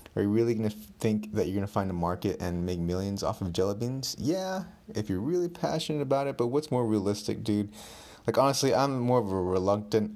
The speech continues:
entrepreneur. I am more conservative in my ways of thinking. We live in a time of change. All these new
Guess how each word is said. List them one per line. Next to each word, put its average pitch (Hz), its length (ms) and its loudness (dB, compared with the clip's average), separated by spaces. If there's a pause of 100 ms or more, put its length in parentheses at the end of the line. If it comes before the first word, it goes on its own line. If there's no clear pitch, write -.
(120)
entrepreneur. 107 640 2
I 123 380 0 (140)
am 98 340 0
more 101 200 0
conservative 92 640 0
in - 80 -4
my 90 180 0
ways 92 240 0
of 87 100 -4
thinking. 92 480 -2 (920)
We 104 100 0
live 117 200 2
in 117 80 0
a 107 40 -2
time 107 320 -2
of 92 140 -4
change. 85 800 -2
All 117 320 2
these 107 240 -2
new 92 600 -2